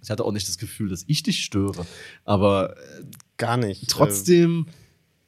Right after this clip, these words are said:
Speaker 1: ist es immer so, wenn man sowas mal macht. Ich hab das ja schon ein paar Mal so mit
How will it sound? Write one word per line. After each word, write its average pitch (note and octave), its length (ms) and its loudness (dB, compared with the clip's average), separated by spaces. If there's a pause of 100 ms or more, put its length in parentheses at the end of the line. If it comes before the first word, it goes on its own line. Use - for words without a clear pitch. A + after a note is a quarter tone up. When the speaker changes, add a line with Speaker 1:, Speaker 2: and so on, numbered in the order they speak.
(800)
Speaker 1:
ist C3 160 6
es B2 140 2
immer F#3 380 8
so, C3+ 260 2
wenn B2+ 100 -2
man B2 160 0
sowas G#2 500 -4
mal F2+ 240 -4
macht. F2 440 -4
Ich F2 80 -4
hab A2 100 -2
das - 140 -8
ja G#2+ 80 2
schon F#2+ 260 -6
ein F2 40 -10
paar F#2 180 -8
Mal F#2+ 340 -6
so F2+ 140 -12
mit F2 220 -14